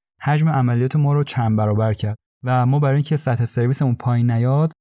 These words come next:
بهینه‌سازی‌های اساسی توی فرآیندامون ایجاد کردیم که شاید به طور طبیعی، اه، دو سال طول می‌کشید تا به این سطح از فروش و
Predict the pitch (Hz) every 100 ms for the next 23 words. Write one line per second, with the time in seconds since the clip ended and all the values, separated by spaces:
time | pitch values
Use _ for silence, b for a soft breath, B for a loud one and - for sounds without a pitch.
0 | _ - 120 120 117 123 113 127 - 120
1 | - 120 107 151 147 143 120 117 110 117
2 | 120 104 107 101 107 104 104 101 _ -
3 | 127 - 135 147 143 123 139 139 131 117
4 | 117 131 147 147 _ _ - 120 117 123
5 | 139 156 139 127 110 107 110 101 110 107
6 | 123 135 135 131 117 - 113 113 147 -
7 | 117 110